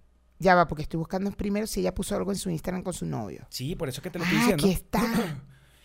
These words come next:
Speaker 2: Y pone el, ve, ve el copy, eh, dice algo del amor.
Speaker 1: Los destinos de los enamorados siempre coinciden
Speaker 2: ¿Ves?
Speaker 1: en tiempo y espacio. No le mon-, no le metas mucha mente a la
Speaker 2: Hazle
Speaker 1: vida y
Speaker 2: zoom,
Speaker 1: deja
Speaker 2: hazle
Speaker 1: que
Speaker 2: zoom, hazle zoom, que esto es delicioso para hacerle zoom.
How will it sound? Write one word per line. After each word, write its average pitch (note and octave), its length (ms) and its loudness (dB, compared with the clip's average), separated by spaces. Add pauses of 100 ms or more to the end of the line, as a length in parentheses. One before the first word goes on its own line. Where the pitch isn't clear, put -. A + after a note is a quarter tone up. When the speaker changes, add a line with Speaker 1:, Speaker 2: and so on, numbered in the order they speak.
(240)
Speaker 2:
Y D3+ 120 -2
pone C#3 240 -2
el, E3+ 100 -4
ve, C#3 220 -4
ve C3 180 -4
el B2+ 140 -2
copy, E3+ 340 -6 (140)
eh, B2 100 -8
dice B2 240 -8
algo D3+ 160 -8
del F3 100 -4
amor. C#3+ 280 -8 (260)
Speaker 1:
Los A#3+ 200 8
destinos A#3+ 380 4
de C#4 60 0
los C#4+ 100 2
enamorados A3+ 480 2
siempre A3 280 -2
coinciden G#3 400 0
Speaker 2:
¿Ves? A3+ 180 0 (160)
Speaker 1:
en G3+ 160 -8
tiempo G3+ 240 -6
y G#3+ 60 -2
espacio. - 480 0 (1120)
No F#3+ 100 0
le G3 100 4
mon-, G#3+ 300 0
no G3+ 160 0
le G3+ 100 2
metas A3 280 -2
mucha A3+ 200 -2
mente A3 220 -2
a A#3 60 -2
la G#3 60 2
Speaker 2:
Hazle A3 100 2
Speaker 1:
vida B3 80 2
y - 20 2
Speaker 2:
zoom, G3+ 80 2
Speaker 1:
deja E3+ 60 0
Speaker 2:
hazle G#2 100 -2
Speaker 1:
que - 80 -6
Speaker 2:
zoom, A2+ 220 -2 (200)
hazle G#2+ 140 -2
zoom, F3+ 220 -4
que B2+ 80 -2
esto - 120 -4
es A2+ 60 0
delicioso A2+ 420 -4
para C3 120 -8
hacerle F#2+ 280 -10
zoom. - 160 -16